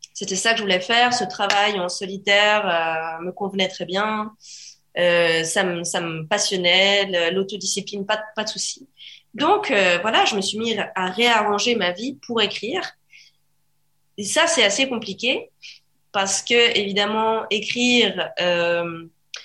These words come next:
ça remplit pas le frigo et ça paye pas le loyer. Et c'est quelque chose qu'on doit quand même toujours faire. Donc, je me suis mis à, à trouver un équilibre entre, euh, le temps d'écriture qui est très long, en tout cas pour moi, je, je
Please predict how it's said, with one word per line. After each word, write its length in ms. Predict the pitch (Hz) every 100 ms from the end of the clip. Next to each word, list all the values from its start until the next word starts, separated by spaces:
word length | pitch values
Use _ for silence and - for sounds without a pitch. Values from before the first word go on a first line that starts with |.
| - _ _
ça 220 | - 233
remplit 300 | 220 214 208
pas 180 | 196 302
le 40 | 302
frigo 440 | - 196 208 254
et 80 | 196
ça 160 | - 190
paye 160 | 185
pas 240 | 180 277 277
le 80 |
loyer. 480 | 233 208 185 170 180 _ _ _ - _
Et 320 | 160 165 160 156
c'est 160 | -
quelque 140 | 185 185
chose 200 | 214 208
qu'on 100 | 190
doit 160 | 180
quand 140 | 180 196
même 180 | 196
toujours 260 | 196 190 -
faire. 440 | - 226 370 220 - _ - _ _
Donc, 340 | 185 233 262 -
je 120 | -
me 100 | 220
suis 200 | 220 226
mis 360 | 220 233 247 240
à, 560 | 190 190 185 180 170 165
à 100 | 185
trouver 260 | 180 220 214
un 80 | 202
équilibre 760 | 208 226 220 233 185 170 165 185
entre, 420 | 190 190 - 196
euh, 360 | 185 180 175
le 300 | 175 185 202
temps 140 | 202 240
d'écriture 720 | 220 - 220 - 240 208 -
qui 140 | -
est 180 | 185 180
très 200 | - 240
long, 240 | 220 294 440
en 20 |
tout 140 | -
cas 120 | - 180
pour 180 | -
moi, 260 | 170 233 370
je, 260 | 196 180
je 100 | 160